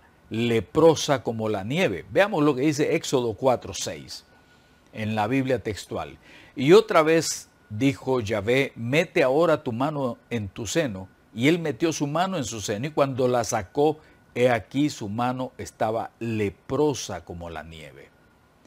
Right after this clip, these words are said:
Otras víctimas de la lepra, según lo vemos ahí en la Escritura, fue María, la hermana de Moisés. Y lo encontramos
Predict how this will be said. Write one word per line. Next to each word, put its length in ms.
Otras 260
víctimas 580
de 100
la 160
lepra, 360
según 440
lo 100
vemos 340
ahí 180
en 100
la 60
Escritura, 440
fue 180
María, 520
la 80
hermana 400
de 100
Moisés. 680
Y 120
lo 200
encontramos 720